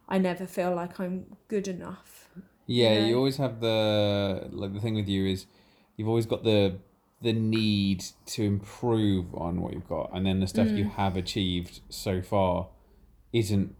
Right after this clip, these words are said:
Speaker 2: or it's almost like it's not relevant because it's not where you wanna be yet.
Speaker 1: Yeah.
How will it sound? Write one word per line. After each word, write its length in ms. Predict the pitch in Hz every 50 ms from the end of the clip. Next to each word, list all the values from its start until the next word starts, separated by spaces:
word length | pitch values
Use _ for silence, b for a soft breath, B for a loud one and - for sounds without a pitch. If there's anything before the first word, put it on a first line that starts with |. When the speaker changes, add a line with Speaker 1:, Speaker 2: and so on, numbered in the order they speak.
| - _ -
Speaker 2:
or 200 | 113 107 95 95
it's 160 | 107 104 107
almost 300 | 110 113 110 107 98 110
like 100 | 101 104
it's 140 | 98 95 110
not 200 | 107 - 95 98
relevant 460 | 104 101 101 101 92 95 82 - - - -
because 300 | - 98 - 107 98 95
it's 160 | - 95 -
not 340 | 104 98 95 90 - - - _ _ _ _ -
where 200 | - 104 101 92
you 140 | 92 92 90
wanna 220 | 92 92 90 87 90
be 420 | 87 - 104 98 98 95 92 87
yet. 300 | 76 - - - _ _ _ _ _ _ _ _ -
Speaker 1:
Yeah. 400 | 233 233 233 226 220 208 214